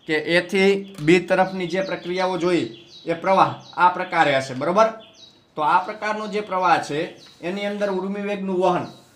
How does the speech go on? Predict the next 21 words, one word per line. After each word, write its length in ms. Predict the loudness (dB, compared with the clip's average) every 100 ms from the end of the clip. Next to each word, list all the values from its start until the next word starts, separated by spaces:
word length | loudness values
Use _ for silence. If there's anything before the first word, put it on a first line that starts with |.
| _ -2
હવે 80 | 4
આપણે 220 | 4 4
અહીં 160 | 0 2
જોયું 260 | 2 2 0 -10 _ _ _ 0
કે 100 | 2 2 0 -8 _ _ _ _ _ _ _ _ _ 0
આ 120 | 4 6
ભાગમાં 300 | 6 6 2
આપણે 220 | 2 2 2
જોયું 260 | 4 4 2
હશે, 160 | -4 -8 -12 _ _ _ _ -4
અહીં 160 | -2 -2
ત્રણ 220 | 0 2 2
સોડિયમ 440 | 0 0 0 4
બહાર 240 | 6 8 6
નીકળે. 240 | 4 -2 -4
કેટલા? 340 | -2 0 0 -2 -4
અહીંથી 440 | -4 -2 0 0 -2 -14 _ _ _ _ _ _ -8
ત્રણ 240 | -2 -2 -2
સોડિયમ 380 | -4 -2 0 2 4
બહાર 240 | 4 4 2
નીકળે 300 | -2 -4